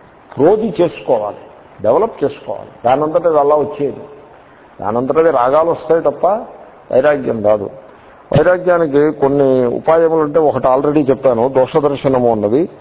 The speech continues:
రెండో ఉపాయం ఏమిటంటే, ఈ భోగములన్నీ కూడా నిరంతరము మారిపో-, పరివర్తనశీలములే తప్ప ఏదీ స్థిరమైంది కాదు. ఇప్పుడు మీరు ఈ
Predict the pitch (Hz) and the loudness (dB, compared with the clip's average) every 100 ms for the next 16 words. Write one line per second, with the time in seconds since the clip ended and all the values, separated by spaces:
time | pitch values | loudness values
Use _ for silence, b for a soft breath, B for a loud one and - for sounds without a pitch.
0 | B B B - 131 170 175 170 175 165 | B B B -2 2 2 2 2 2 2
1 | 156 135 117 110 98 135 180 - - B | 2 -2 -2 -8 -6 -4 -4 -6 -16 B
2 | B B B - 277 170 180 175 175 180 | B B B -18 -10 -6 -4 -4 -4 -6
3 | - - 104 139 170 185 180 160 165 175 | -12 -10 -2 0 0 0 0 0 0 -2
4 | 170 170 180 175 135 139 170 175 170 165 | -2 0 2 0 0 0 0 -2 -2 0
5 | 156 156 170 160 139 151 147 139 - 139 | 2 2 0 2 0 0 -6 -6 0 0
6 | 165 170 - 160 156 151 - 143 143 135 | 2 0 0 0 0 0 -2 0 2 0
7 | 120 123 139 135 139 151 196 - B B | 0 0 0 -2 -2 -2 -2 -8 B B
8 | B - 151 202 247 - - 170 170 160 | B 0 2 2 0 -2 -2 0 2 2
9 | 151 131 110 98 95 - - - - - | 0 -2 -6 -8 -10 -18 -20 -20 -20 -20
10 | - - - - - 143 170 143 165 - | -20 -20 -20 -20 -10 -2 2 2 0 -4
11 | - - - - - 143 139 139 160 185 | -14 -20 -20 -16 -2 2 2 2 0 -4
12 | - - - - - - - 65 - | -14 -20 -20 -20 -14 -10 -10 -10 -12